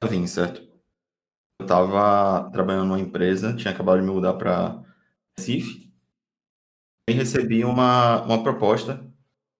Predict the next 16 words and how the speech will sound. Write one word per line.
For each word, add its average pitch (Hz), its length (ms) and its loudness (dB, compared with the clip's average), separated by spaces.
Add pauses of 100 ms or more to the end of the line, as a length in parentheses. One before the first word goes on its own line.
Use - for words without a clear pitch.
(680)
pra, 110 360 2
pra 104 200 -4
um 110 80 -4
trabalho 104 320 4
aqui 107 220 0
na 107 80 0
Austrália. 92 600 0 (300)
No 113 100 0
início 151 300 -2
eu 165 60 4
achei 151 140 0
que 143 60 -2
era 147 100 2
uma 147 100 -6
piada, 123 380 4
porque 98 680 -2